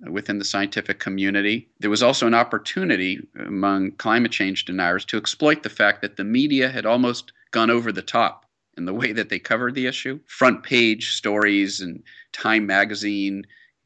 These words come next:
with, uh, you know, polar bears on the front, uh, you know, on, on ice drifts with, you know, huge, uh, in huge lettering, "Be worried, be very worried," right? That almost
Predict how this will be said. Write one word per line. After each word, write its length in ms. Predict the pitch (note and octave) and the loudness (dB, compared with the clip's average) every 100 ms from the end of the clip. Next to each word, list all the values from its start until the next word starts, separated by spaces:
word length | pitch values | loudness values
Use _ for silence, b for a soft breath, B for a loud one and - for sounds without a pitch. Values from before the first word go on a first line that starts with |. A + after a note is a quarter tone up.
| _ | _
with, 300 | - - - | -12 -12 -6
uh, 140 | F2 | -4
you 160 | D2+ E2 | -4 -2
know, 180 | E2 E2 - | -4 -4 -2
polar 340 | - B2 A2+ | 2 4 4
bears 360 | A2+ G#2 G#2 G#2 | 4 4 4 0
on 120 | G2+ | -2
the 80 | G2 | -4
front, 480 | - G#2 G#2 - - b b b - | 0 0 0 -8 -14 b b b -8
uh, 280 | E2+ E2+ D2 - | -4 -2 -2 -4
you 120 | E2 | -6
know, 260 | D#2 D2+ | -4 -2
on, 220 | - F2 D#2 | -2 -2 -4
on 260 | - C2 - | -6 -6 0
ice 200 | F#2+ - | 0 0
drifts 600 | - G2 - - - - | 0 0 0 -10 -8 -6
with, 220 | E2+ F#2 _ | -8 -8 _
you 140 | E2 E2+ | -8 -6
know, 140 | D#2+ | -6
huge, 520 | - A#2+ A2 G#2 - B B B B - | 0 2 2 0 -6 B B B B -4
uh, 260 | - - - - - - | 0 0 -2 -6 -6 -2
in 160 | G2 | -2
huge 320 | G2 A#2+ A2+ | 2 2 2
lettering, 440 | G2+ A2+ G#2+ G2+ G2+ | 2 4 4 0 2
"Be 180 | B2 A#2+ | 4 4
worried, 560 | A2 A#2 A2 G2 F#2+ | 4 4 4 2 0
be 120 | A2 | -2
very 340 | A2 A2+ A#2+ A#2+ | 4 4 6 4
worried," 600 | G#2+ A#2 A#2 F2+ D2 - - | 2 2 2 2 -2 -14 -16
right? 360 | - F#2+ G#2+ - B B B B B | -4 0 0 -4 B B B B B
That 540 | A#2+ A#2 A#2+ C#3+ D#3+ - | -20 -4 0 2 2 0
almost 480 | D3 D#3 C3+ C3 | -2 0 -4 -6